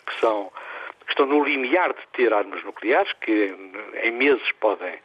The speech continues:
eh, obter e construir, produzir armas nucleares. O Irão, obviamente, mas também o Japão, a Alemanha, outros países,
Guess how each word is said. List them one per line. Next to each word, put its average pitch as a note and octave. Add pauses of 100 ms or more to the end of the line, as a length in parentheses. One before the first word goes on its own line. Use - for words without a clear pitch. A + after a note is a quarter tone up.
(540)
eh, F2+
obter A2
e F2 (100)
construir, G2 (480)
produzir G#2+
armas G2
nucleares. A2+ (480)
O G#2
Irão, A#2+
obviamente, B2
mas -
também A2+
o G2+
Japão, D3 (220)
a -
Alemanha, C3
outros G#2+
países, C#3